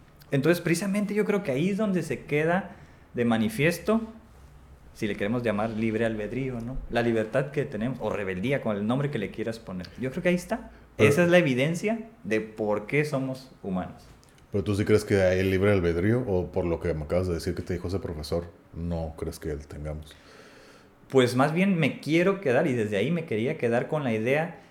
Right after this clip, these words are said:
Speaker 1: de que nosotros,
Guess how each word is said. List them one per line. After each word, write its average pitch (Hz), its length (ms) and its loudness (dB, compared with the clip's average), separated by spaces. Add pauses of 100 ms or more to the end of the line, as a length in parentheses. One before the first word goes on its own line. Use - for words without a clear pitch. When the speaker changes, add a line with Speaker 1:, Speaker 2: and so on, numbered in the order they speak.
(180)
Speaker 1:
de 117 280 -2
que 101 600 0 (1200)
nosotros, 175 1080 0